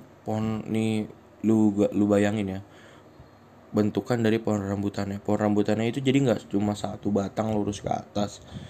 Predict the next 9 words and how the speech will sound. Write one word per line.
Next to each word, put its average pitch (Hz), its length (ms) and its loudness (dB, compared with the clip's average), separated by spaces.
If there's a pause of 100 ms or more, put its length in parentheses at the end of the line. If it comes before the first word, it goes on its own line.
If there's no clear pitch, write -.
(200)
Dia 107 160 0
tuh 135 80 0
dari 113 400 4
bawah 98 400 2 (640)
sekitar 101 480 -2
naik, 113 400 2 (400)
eh, 98 460 0 (100)
berapa 98 320 -2
ya, 95 240 -2